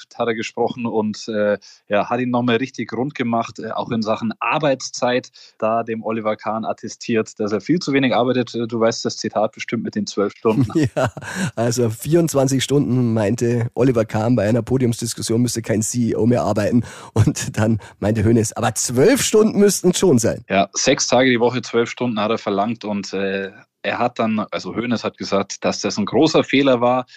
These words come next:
Speaker 1: und hat schon, würde ich sagen, nochmal nachgetreten, wobei ja eigentlich die Bayern sich geeinigt hatten. Das hat Herbert Heiner immer wieder sehr präsidial betont.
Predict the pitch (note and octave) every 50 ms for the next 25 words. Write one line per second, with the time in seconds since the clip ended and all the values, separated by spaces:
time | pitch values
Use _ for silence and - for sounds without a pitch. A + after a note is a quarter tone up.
0 | - - _ _ - A2+ G2+ G2 A2+ C3 - - - - C#3 D3 D#3 D#3 D#3 D#3
1 | C#3+ G#2 A#2+ B2 C#3 C3+ B2+ B2 - - A#2 B2 B2+ B2+ A#2+ B2 A2+ B2+ A#2+ A2+
2 | A2 A2 G#2 G2 F#2+ A#2 - - - C#3 - - B2+ C#3 C#3+ - D3+ B2 B2 A2
3 | F#2+ G#2+ G#2 A#2+ D3 C#3+ B2 - G#2+ B2 C#3+ G#3+ G#3+ F#3+ F3+ F#3 F3+ - - D#3
4 | - - A#2 - - F#3 E3+ - E3 - - - A#2+ D3 D3+ G3 E3 - - -
5 | C3+ - - F3 E3+ D#3 - - - - - - C3+ - - B2+ C#3 D3+ C#3 G#2+
6 | G#2 A2 C3 D#3 D3 C3+ C3 D3+ D3 C#3 C#3+ C#3 C3 A#2+ A2 A#2+ B2+ C3+ C3 C3
7 | - - C3 B2 - B2 G#2+ G#2+ G#2+ A2 A#2+ C3+ C3+ C3+ B2+ B2 - B2+ C3 C#3
8 | D3 D3+